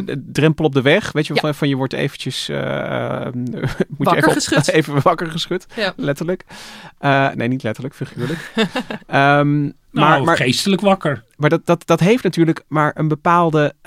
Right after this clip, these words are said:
Speaker 1: eh, tijdsduur, zou ik, zou ik
Speaker 2: Ja.
Speaker 1: bijna willen zeggen. Eh, de, want, want,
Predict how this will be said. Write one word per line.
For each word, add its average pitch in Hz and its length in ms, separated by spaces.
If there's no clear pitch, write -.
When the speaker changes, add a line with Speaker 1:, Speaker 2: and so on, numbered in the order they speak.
Speaker 1:
eh, 131 280
tijdsduur, 117 920
zou 101 240
ik, - 200
zou 120 160
ik 107 40
Speaker 2:
Ja. 226 60
Speaker 1:
bijna 120 200
willen 110 220
zeggen. 139 460
Eh, 101 160
de, 117 180
want, 123 220
want, 127 340